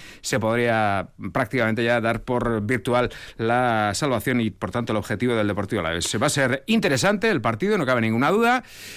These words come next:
y en este caso la noticia, como has apuntado, de la mañana es que finalmente no ha viajado esta mañana a Pamplona, porque esta mañana ha viajado el Deportivo Alavés, no ha viajado Rubén Duarte.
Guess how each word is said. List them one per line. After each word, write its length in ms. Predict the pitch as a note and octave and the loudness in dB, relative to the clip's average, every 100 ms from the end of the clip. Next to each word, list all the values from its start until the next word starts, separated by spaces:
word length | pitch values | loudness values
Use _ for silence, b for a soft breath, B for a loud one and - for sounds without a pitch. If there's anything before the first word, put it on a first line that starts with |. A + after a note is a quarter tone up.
| B D3 | B -8
y 160 | D#3 D3+ | 0 2
en 80 | D#3+ | 2
este 260 | E3+ F3 | 2 -2
caso 380 | D3+ G3+ - G#3 | 0 -2 0 0
la 140 | F#3+ B2 | 2 0
noticia, 360 | A2 C#3+ D3+ | -2 -2 0
como 140 | B2+ C3+ | 0 -2
has 80 | |
apuntado, 540 | D3 C#3 C3+ E3+ G3 G3+ | -2 -2 2 2 2 0
de 100 | A#2+ | 2
la 80 | B2+ | 2
mañana 400 | C#3+ E3 E3+ - | 2 2 2 0
es 140 | C#3+ | -4
que 140 | - C#3+ | -2 0
finalmente 560 | C#3 D3+ D#3 F3+ - | 2 2 2 0 -2
no 320 | B2+ C#3+ G3 - | 0 0 0 0
ha 80 | E3 | 0
viajado 360 | D3+ - E3 | 0 0 0
esta 160 | C#3+ B2+ | 0 0
mañana 280 | C3+ B2 E3 | 2 2 2
a 120 | - | 0
Pamplona, 440 | B2+ A2+ D3+ G3 | 0 0 0 -2
porque 160 | - G2 | -4 -6
esta 160 | - | -2
mañana 280 | G2 B2+ C3+ | 0 2 2
ha 20 | |
viajado 300 | G2 F#2 B2 | 0 0 0
el 80 | G#2 | 0
Deportivo 300 | G2 G#2+ C#3 | -2 -2 0
Alavés, 300 | B2 D3 C#3+ | 2 2 0
no 140 | A#2 F#3 | 0 2
ha 60 | |
viajado 480 | E3 B2 D#3+ F3+ - | 0 0 0 0 -2
Rubén 340 | A2+ C3+ F3+ D#3+ | -4 0 2 2
Duarte. 540 | B2 F2+ - E2+ | 2 0 -6 -10